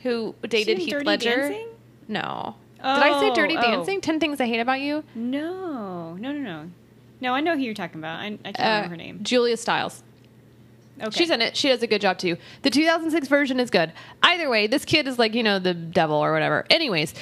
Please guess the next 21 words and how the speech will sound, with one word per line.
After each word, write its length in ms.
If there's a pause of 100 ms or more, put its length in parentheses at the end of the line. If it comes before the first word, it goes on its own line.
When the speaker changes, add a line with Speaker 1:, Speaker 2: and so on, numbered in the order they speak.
(180)
Speaker 1:
so 220
this 180
movie 320
is 120
made 260
in 100
the 80
<laughs> 140
seventies, 560
and 160
this 140
is 100
all 300
the 40
weird 400
shit 500
that 280
is 160
associated 580
with 200
it 140